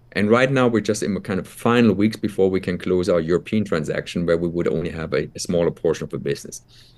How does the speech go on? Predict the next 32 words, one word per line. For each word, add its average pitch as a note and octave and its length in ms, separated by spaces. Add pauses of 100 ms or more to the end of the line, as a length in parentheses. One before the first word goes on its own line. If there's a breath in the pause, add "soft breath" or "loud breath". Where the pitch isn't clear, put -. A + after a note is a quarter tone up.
(140)
So - 140
with A#2 180
that, F#3+ 360 (100)
we D3 160
have E3 120
a A2 60
fundamentally A#2 680
different G2+ 600
business A2+ 300
portfolio. E2+ 640 (120)
One, G#2+ 320
essentially, A2 440
of - 220
it's - 420
the F#2 100
major A#2+ 340
business A#2+ 400
in F2+ 80
the F2+ 60
Americas A#2 520
and F#2 100
India, D3 360 (540 soft breath)
and C#3 560 (220)
we G#2+ 140
have A2 180
our A#2 100
small D3+ 240
domestic D3+ 380
appliance F2 340
business. D2 360
That C#3+ 240
was, B2+ 300